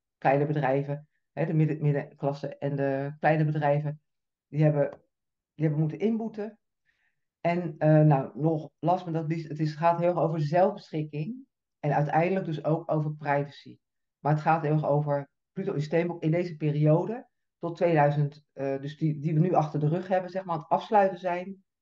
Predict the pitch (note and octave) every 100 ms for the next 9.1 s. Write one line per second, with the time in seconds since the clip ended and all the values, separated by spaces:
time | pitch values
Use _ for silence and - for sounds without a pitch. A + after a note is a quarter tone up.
0 | _ _ _ E3 E3+ D#3 - D#3 D#3 D#3
1 | D3+ D3+ D3+ D3+ _ _ _ _ _ _
2 | _ - C#3+ D3 - C3 - D3+ D3+ A3
3 | A3 D3+ - D#3+ D#3+ D#3 D3+ - _ _
4 | _ _ _ - D#3 D3+ D3 C#3+ C#3+ C#3
5 | - - D3+ D3+ D3+ D3 D3 C#3+ C3 E3
6 | G3 G#3+ G3+ G3 F#3+ F#3+ G3+ G3+ _ _
7 | _ _ - - D#3+ D3+ - - _ -
8 | D3 D3 C#3+ C#3 C#3 C3 _ E3 D3+ D3+
9 | -